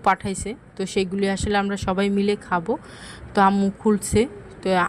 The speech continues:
আলু ভর্তা, ডাল ভর্তা, তারপরে হচ্ছে গিয়ে তোমার কালো জিরা ভর্তা আছে, হচ্ছে গিয়ে বট রান্না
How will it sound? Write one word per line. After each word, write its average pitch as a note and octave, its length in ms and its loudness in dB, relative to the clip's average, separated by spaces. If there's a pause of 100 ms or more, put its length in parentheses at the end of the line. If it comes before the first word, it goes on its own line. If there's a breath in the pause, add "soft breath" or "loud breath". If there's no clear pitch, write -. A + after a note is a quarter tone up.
(100)
আলু G3 220 4
ভর্তা, G3 320 0
ডাল F#3 220 4 (100)
ভর্তা, F#3+ 320 2 (500 loud breath)
তারপরে G3 560 2
হচ্ছে F#3+ 340 -2
গিয়ে F#3 220 0
তোমার F#3 220 2 (200)
কালো G3 240 0
জিরা G3+ 260 2
ভর্তা F#3+ 320 -2 (400)
আছে, F3+ 200 -2 (100)
হচ্ছে F#3+ 260 -6
গিয়ে G#3 120 4 (100)
বট F3 240 0
রান্না G3 220 2